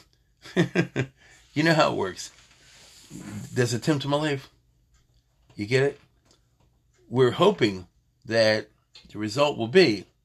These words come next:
that the Achdus will obtain and continue, uh,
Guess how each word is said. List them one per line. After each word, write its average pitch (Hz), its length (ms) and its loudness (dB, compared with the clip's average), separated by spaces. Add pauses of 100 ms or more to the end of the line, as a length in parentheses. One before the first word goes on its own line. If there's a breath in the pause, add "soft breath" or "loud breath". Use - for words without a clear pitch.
(800)
that 101 300 -2 (1000)
the 117 100 0
Achdus 123 400 4
will 101 300 -4 (920)
obtain 117 580 -4 (640)
and 110 140 -6
continue, 107 640 -2 (1400)
uh, 87 140 -10